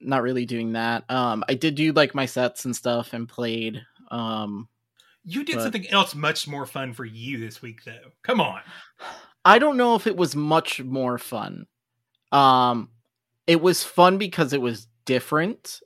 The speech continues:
Speaker 1: and it was a nice change of pace, keeping in the same vein of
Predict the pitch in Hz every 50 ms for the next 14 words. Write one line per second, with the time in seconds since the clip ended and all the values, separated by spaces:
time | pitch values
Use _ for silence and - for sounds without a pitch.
0 | _ - 151 147 131 127 113 123 120 120 131 120 123 127 127 - - - - -
1 | 135 127 127 120 - 127 104 _ - - - 120 120 131 196 208 - - - -
2 | - - - _ _ _ _ _ _ _ _ - - - 139 127 139 135 135 127
3 | 127 123 113 - - 131 127 123 120 110 110 123 123 120 120 123 120 120 - -
4 | - 113 110 104 - -